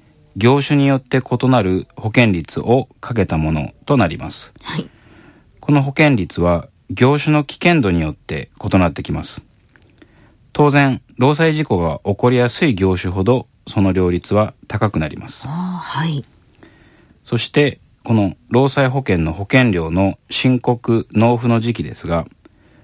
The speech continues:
Speaker 1: 毎年七月十日までに一年分の保険料を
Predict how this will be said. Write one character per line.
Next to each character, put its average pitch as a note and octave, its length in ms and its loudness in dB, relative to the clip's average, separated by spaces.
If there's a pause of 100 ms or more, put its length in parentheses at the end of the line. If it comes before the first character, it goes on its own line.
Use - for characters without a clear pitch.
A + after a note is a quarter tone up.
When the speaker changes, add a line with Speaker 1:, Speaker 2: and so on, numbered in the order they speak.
(160)
Speaker 1:
毎 B2 180 2
年 C3 280 0
七 - 300 -2
月 D#3 240 0
十 D#3 240 0
日 D3+ 140 0
ま D3+ 120 4
で A2 120 0
に D#2 260 -8 (220)
一 C#3+ 240 0
年 D#3 240 2
分 C#3+ 180 2
の C#3 80 2
保 C3 60 -2
険 B2+ 280 0
料 E2+ 180 -2
を B2 360 -2